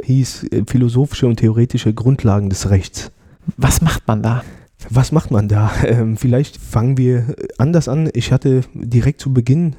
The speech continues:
Speaker 1: äh, meines Studiums das Glück, einen Lehrstuhljob zu bekommen bei einem Sch-, äh, Staatsrechtsprofessor,
Speaker 2: Mhm.
Speaker 1: der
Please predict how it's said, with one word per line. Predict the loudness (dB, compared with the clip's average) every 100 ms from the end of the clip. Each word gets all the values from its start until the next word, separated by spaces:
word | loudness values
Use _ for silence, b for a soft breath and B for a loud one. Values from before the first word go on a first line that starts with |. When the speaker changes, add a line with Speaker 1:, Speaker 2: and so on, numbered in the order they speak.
| -2
Speaker 1:
äh, | 0 2
meines | 2 2 0
Studiums | -2 0 2 0 0
das | -4 0
Glück, | 0 0 -2 -6
einen | -2 -2
Lehrstuhljob | 2 0 0 -2 -2 0 -2 -2
zu | -2
bekommen | 0 0 0 2
bei | 2
einem | 2 -2 -4
Sch-, | -2 0
äh, | 2 2 -2
Staatsrechtsprofessor, | -2 0 0 -4 -14 -14 -2 -2 -2 -6 -4 0 0 2 2
Speaker 2:
Mhm. | 2 -2 B B B B B
Speaker 1:
der | -2 0 2 2 0 -2 -4